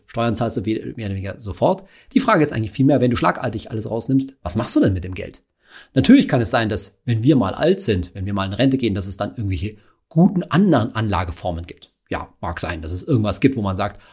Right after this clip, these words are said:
ah ja, da kann ich irgendwie drei Prozent sichere Zinsen abstauben und sowas und dann tue ich einen Teil von meinem Geld rein. Mag sein, das werden wir dann sehen. Das ist ja das Gute an E T Fs, dass man die Strategie jederzeit verändern kann. Du kannst ja jederzeit da Geld rausholen und sagen,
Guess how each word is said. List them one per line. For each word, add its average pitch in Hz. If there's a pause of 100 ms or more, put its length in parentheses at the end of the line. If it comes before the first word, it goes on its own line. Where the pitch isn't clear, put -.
(140)
ah 95
ja, 95
da 98
kann 101
ich 98
irgendwie 104
drei 101
Prozent 98
sichere 101
Zinsen 117
abstauben 95
und 92
sowas -
und -
dann 92
tue 131
ich -
einen 107
Teil 107
von 110
meinem 95
Geld 95
rein. 82 (540)
Mag 117
sein, 139
das 104
werden 113
wir 107
dann 104
sehen. 147 (220)
Das 98
ist 85
ja 110
das 110
Gute 135
an 117
E -
T -
Fs, 110
dass 101
man 98
die 95
Strategie 110
jederzeit 104
verändern 117
kann. 117
Du -
kannst 117
ja 101
jederzeit 107
da 101
Geld 101
rausholen 98
und 90
sagen, 95